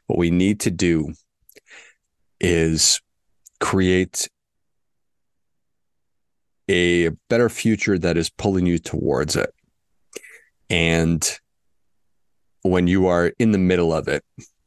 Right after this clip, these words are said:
when you are just in the storm, it's really hard to do that. It's really hard to pick your head up and to change your perspective. But that's really what we need to do.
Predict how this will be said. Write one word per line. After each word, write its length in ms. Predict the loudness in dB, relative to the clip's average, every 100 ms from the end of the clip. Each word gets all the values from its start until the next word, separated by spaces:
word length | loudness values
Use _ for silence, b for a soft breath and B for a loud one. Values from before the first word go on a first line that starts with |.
| -8
when 160 | -2 0
you 180 | 2 2
are 200 | 0 -2
just 340 | -2 -4 -4 0
in 400 | 0 2 0 -2
the 100 | 0
storm, 580 | 0 2 0 -2 -6 -18 _ _ _ _ _ _ _ _ _ _ _ _ _ _ _ -14
it's 140 | -6 -2
really 220 | 0 0
hard 240 | 0 -2
to 60 | -4
do 180 | -6 -4
that. 220 | -2 -4 -6 -16 _ _ B B -8
It's 220 | -4 0
really 280 | 2 2 0
hard 380 | 0 0 -2
to 120 | -4 -6
pick 200 | -6 -4
your 100 | -4
head 200 | -2 0
up 260 | 0 -2 _ _ B B B -4
and 220 | -2 -2
to 260 | -2 -2 -2
change 360 | 0 0 0
your 80 | -2
perspective. 680 | -4 -4 -4 -4 -4 -4 -8 -6
But 120 | -2
that's 240 | -2 -2
really 240 | -2 0 0
what 220 | -2 -2
we 80 | -4
need 220 | -2 -4
to 100 | -4
do. 280 | -4 -4